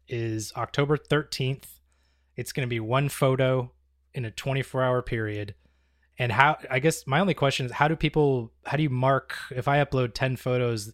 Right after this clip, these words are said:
during that time, where do I say, "This is my pick"? Is there something special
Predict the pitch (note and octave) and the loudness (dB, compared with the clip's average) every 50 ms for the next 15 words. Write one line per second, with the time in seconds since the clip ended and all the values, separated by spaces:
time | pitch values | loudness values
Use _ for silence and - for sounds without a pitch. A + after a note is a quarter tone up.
0 | _ _ - B2+ B2 A#2+ A#2 A#2 A2 A2 - - C3 B2+ B2 A#2+ A#2 A2 G#2+ A2+ | _ _ -4 -2 -2 -2 -2 -4 -6 -8 -8 -6 -4 -2 -2 -2 -4 -4 -4 -4
1 | B2+ B2+ C3 B2 A#2 A2+ - - B2+ A#2+ A#2 A2+ A2+ - _ _ - _ _ _ | -2 -2 0 0 0 -2 -2 -4 -4 -2 -2 -2 -4 -6 _ _ -20 _ _ _
2 | _ _ A2+ G#2+ A2+ C3 B2+ - C#3 A#2 A2+ A#2+ A2 G#2 _ - C3 A#2+ - _ | _ _ -14 -4 -4 -4 -2 -2 -6 -6 -4 -6 -8 -4 _ -4 -4 -4 -6 _
3 | - - C3 G#2+ A#2 A#2+ A2+ - C3+ B2 A#2+ - A#2+ A2+ - - - B2 - - | -12 -12 -10 -8 -8 -8 -6 -6 -6 -6 -4 -6 -6 -6 -8 -6 -6 -6 -4 -4
4 | C#3+ B2 A#2+ A#2 G#2+ G2+ | -6 -4 -4 -6 -8 -10